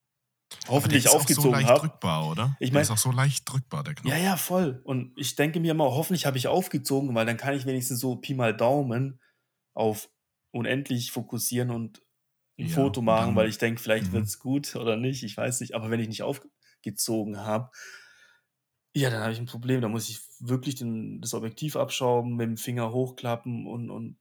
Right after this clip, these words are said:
Speaker 2: das funktioniert halt nicht immer. Das ist super nervig. Vielleicht hat da irgendjemand eine Lösung oder sagt, das ist ein Defekt.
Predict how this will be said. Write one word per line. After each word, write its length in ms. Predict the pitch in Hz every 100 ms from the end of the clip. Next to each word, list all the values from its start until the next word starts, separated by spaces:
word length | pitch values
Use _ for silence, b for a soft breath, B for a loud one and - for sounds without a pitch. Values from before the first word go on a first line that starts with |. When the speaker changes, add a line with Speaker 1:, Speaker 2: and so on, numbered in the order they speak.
| _
Speaker 2:
das 220 | - 123 -
funktioniert 520 | 123 123 127 143 147
halt 180 | 139 151
nicht 220 | 147 -
immer. 420 | 151 170 131 107
Das 240 | 113 110
ist 340 | - - - -
super 340 | 156 - 143
nervig. 600 | 131 127 120 107 98 - _ _ _ _ _ _ _ - B B -
Vielleicht 400 | 117 131 135 131
hat 160 | 127
da 360 | 120 117 107 -
irgendjemand 540 | - 127 123 120 113
eine 120 | 104 113
Lösung 420 | 139 147 147 123
oder 240 | 120 123
sagt, 300 | 113 117 120
das 140 | 120 117
ist 200 | 117 113
ein 160 | 107
Defekt. 580 | 104 101 123 131 -